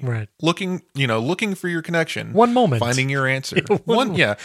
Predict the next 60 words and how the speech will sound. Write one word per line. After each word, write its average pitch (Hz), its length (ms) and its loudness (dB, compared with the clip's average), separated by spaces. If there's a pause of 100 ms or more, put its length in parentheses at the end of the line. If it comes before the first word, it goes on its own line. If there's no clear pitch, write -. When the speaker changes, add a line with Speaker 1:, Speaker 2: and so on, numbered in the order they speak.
(100)
Speaker 2:
whatever 208 320 4
it 170 60 6
is. 139 180 4
Yeah, 127 260 2
or 151 120 4
the, 139 200 4
the 135 120 0
Apple 127 240 2
Watch 123 260 4
is 113 160 -4
like, 117 200 0
"I'll 202 120 4
tap 156 240 0
you 202 120 -2
later 190 280 4
when 120 160 2
we're 139 120 2
ready 156 280 4
to 151 100 -6
respond." 170 440 2
It's - 100 -2
like, - 140 -4
"N-, 117 240 -14
no." 127 360 0 (300)
<laughs> 196 420 2
Speaker 1:
You 220 220 8
never 220 340 8
will. 202 300 10
You 196 140 6
never 202 300 8
tap 185 300 8
me 170 120 4
back. 170 580 4
Speaker 2:
Yeah. 123 200 -2 (100)
Speaker 1:
<laughs> - 100 -16
The 196 80 6
watch 156 260 6
is 127 120 0
lying 117 460 0
to 113 60 -4
me. 110 180 -4 (140)
Yeah, 127 180 4
I 113 40 2
totally 120 320 6
agree. 104 240 -4 (220)
Well, 175 160 8
I 190 60 8
wanted 262 280 6
to 185 60 0
mention 180 300 4
this. 143 320 6
Apple 175 220 4
T 185 180 2
V 151 140 4
Plus, 139 480 4
there 147 160 6
was 135 160 6
a 131 80 6
new 147 180 2
trailer 143 800 4